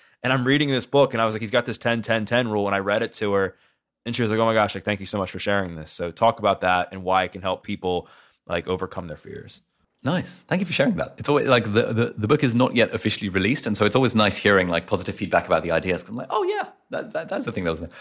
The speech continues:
Speaker 2: Um, so fear is one of the big blockers. Like, you, you know, a, a lot of the time we procrastinate and we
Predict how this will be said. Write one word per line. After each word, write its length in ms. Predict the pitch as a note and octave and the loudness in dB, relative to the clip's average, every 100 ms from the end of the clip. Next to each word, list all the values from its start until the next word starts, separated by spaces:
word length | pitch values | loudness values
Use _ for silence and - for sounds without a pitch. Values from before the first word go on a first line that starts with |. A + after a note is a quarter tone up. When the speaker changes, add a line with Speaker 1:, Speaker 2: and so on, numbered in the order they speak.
| - - _ | -20 -20 _
Speaker 2:
Um, 260 | B2+ A#2+ - _ | 2 2 -6 _
so 200 | - C#3+ | -2 -2
fear 420 | - - D#3 F#3 | -2 0 2 4
is 140 | D3 G#2+ | 4 6
one 100 | G#2+ | 4
of 60 | |
the 60 | F2 | 4
big 140 | E2 | 0
blockers. 420 | D2+ D2+ D2+ - - | 0 0 -2 -8 -2
Like, 240 | F2+ F#2 - _ - | 0 0 -6 _ -14
you, 180 | G2+ G2+ | -8 -4
you 100 | A2 | 4
know, 120 | G#2 | 4
a, 40 | |
a 260 | G2+ G2+ G#2 | 6 4 4
lot 140 | A2 | 4
of 60 | A#2+ | 4
the 80 | A#2 | 0
time 280 | - F#2 F2 | 2 4 4
we 100 | E2+ | 2
procrastinate 760 | - - F#2 F2 F2 E2 E2 | -2 -2 -2 0 -2 -2 -4
and 100 | E2+ | -8
we 200 | D#2+ D2+ | -12 -12